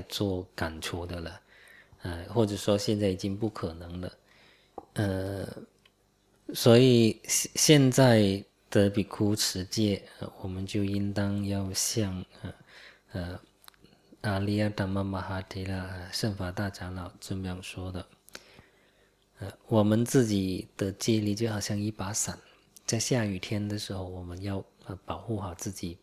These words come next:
免得自己的身体跟袈裟被雨淋湿了。呃，但是别人不持戒，就好像别人在雨天里不拿伞。呃，又或者说，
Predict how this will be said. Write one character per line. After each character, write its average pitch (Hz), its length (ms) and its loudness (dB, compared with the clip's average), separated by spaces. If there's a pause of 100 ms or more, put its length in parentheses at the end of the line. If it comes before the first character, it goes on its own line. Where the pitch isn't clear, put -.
(120)
免 92 220 -2
得 98 120 -4
自 107 180 -6
己 98 80 0
的 98 120 -4
身 107 280 -2
体 95 120 -6
跟 98 200 -6
袈 98 220 -4
裟 98 220 -6
被 101 140 -4
雨 87 200 -8
淋 85 260 -12
湿 92 240 -6
了。 92 160 -12 (240)
呃， - 80 -10 (400)
但 139 140 2
是 131 120 4
别 113 260 4
人 120 280 4
不 127 160 4
持 - 200 -2
戒， 113 180 4
就 110 120 0
好 104 80 0
像 101 140 -2
别 98 140 -2
人 98 180 -2
在 107 140 0
雨 92 200 -4
天 101 220 -6
里 92 100 -4
不 104 160 -6
拿 92 220 -6
伞。 90 180 -8 (920)
呃， - 80 -20 (560)
又 131 200 6
或 131 160 8
者 110 120 4
说， 107 360 4